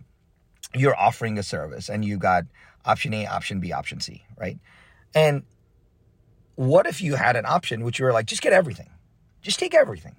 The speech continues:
Here, here's, here's my, all my best offer. It has everything that I have." And, like, here's the crazy thing, right? So I went to, um,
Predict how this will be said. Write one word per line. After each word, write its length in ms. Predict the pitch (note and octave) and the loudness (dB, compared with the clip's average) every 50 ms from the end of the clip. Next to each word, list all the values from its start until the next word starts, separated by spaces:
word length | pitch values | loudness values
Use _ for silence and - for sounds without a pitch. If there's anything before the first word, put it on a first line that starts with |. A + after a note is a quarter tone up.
| - - | -20 -20
Here, 220 | - - D#3+ F#3 - | -4 0 0 0 0
here's, 420 | - - E3 F3 F3 E3+ E3 - - - - - - | -2 -6 -4 -2 0 0 -2 -4 -8 -14 -20 -20 -20
here's 360 | _ - E3+ E3+ F3+ E3+ D#3 D3+ | _ 0 2 2 4 2 2 2
my, 180 | C#3+ C#3+ C#3 - - - | 2 2 2 2 2 4
all 400 | C3+ C3+ C#3+ D3+ D#3 D#3 D3+ F3 - _ _ _ | 6 8 8 8 6 4 2 -2 -10 _ _ _
my 300 | - C3 C3 C#3 C#3+ D#3 | 0 2 4 4 4 4
best 300 | B2+ A2 C3+ C3 B2+ - - | 4 2 2 2 2 -2 0
offer. 360 | A#2 A#2+ A#2+ A#2 - A#2+ A2 | 4 4 4 4 2 -2 -4
It 80 | G#2+ G#2 | 0 0
has 180 | A2 G#2 G2+ - | 0 0 0 -2
everything 380 | - A#2 A2+ A2+ - - G#2 G2+ | -4 -4 -4 -4 -8 -10 -10 -10
that 100 | E2+ D2 | -10 -10
I 60 | D2 | -10
have." 180 | - - - - _ - - - _ _ _ _ | -12 -14 -16 -20 _ -20 -20 -20 _ _ _ _
And, 220 | - D#3+ E3+ E3 - | 0 0 0 0 0
like, 180 | D#3+ D3+ D3 - | -2 -2 -2 -2
here's 340 | - - G3 G#3 G#3+ G3 | -8 -10 -8 -8 -8 -8
the 100 | F#3+ E3+ | -8 -10
crazy 280 | C3 - B2+ A#2 G#2+ - | -8 -6 -8 -8 -8 -10
thing, 200 | - G2 F#2 G2 | -12 -12 -10 -8
right? 180 | A2 A2 A#2 - | -6 -8 -6 -2
So 120 | - B2+ | -2 0
I 100 | A2+ A2+ | 0 0
went 260 | A2+ A#2+ C3 C#3 C#3 - | 0 -2 -4 -4 -6 -6
to, 240 | - B2+ A2+ A2 | -8 -6 -6 -6
um, 220 | G2 F2+ F2 F#2 | -6 -6 -8 -10